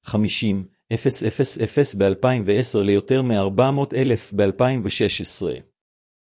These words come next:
המכונית החשמלית הראשונה הומצאה על ידי תומאס דוונפורט ורשם על ידו פטנט בשבע עשרה בינואר אלף שמונה מאות שלושים ושבע. הפטנט מתאר מכונית מונעת על ידי סוללות במהירות של שמונה מייל לשעה,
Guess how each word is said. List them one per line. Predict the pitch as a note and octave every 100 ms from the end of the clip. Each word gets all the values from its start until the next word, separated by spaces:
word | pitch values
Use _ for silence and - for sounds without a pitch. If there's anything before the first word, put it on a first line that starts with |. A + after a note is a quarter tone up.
| _ _ _ -
המכונית | G2+ G2 - A#2+ D#3
החשמלית | - F#2 - F#2+ B2 -
הראשונה | F#2 - F#2+ G#2 A#2 A2
הומצאה | G#2+ G#2+ - C3
על | C#3
ידי | A2+ G2+ A2
תומאס | B2+ A#2+ G#2+ F#2+
דוונפורט | G#2 G#2 B2 A#2 G2 G2
ורשם | G2 F2+ F2 C#3 C#3
על | G#2+
ידו | G#2 F#2+ B2
פטנט | - - C3 C3
בשבע | G2 F#2+ G#2 A2+
עשרה | - - B2
בינואר | F#2+ G2+ G#2 A#2 A2 G2 -
אלף | B2 B2 -
שמונה | - G#2+ G#2+ C#3
מאות | D3+ D3
שלושים | - A2 - A#2+ G#2
ושבע. | - F#2 E2 B1+ - _ _ _ _ _ _ _ _ _
הפטנט | - - G#2+ C#3 D#3+ G#2+
מתאר | G2+ G#2+ C3
מכונית | C3 - A2+ B2+ B2+
מונעת | G#2 G#2+ A2+ C3+
על | A2
ידי | G#2 A2+
סוללות | A#2 - G#2 G#2 B2+ C3
במהירות | A2+ G#2+ G2 A2 C#3+
של | A#2+
שמונה | G2+ - A2 G#2+ C3+
מייל | B2 A2+
לשעה, | G2+ - - E2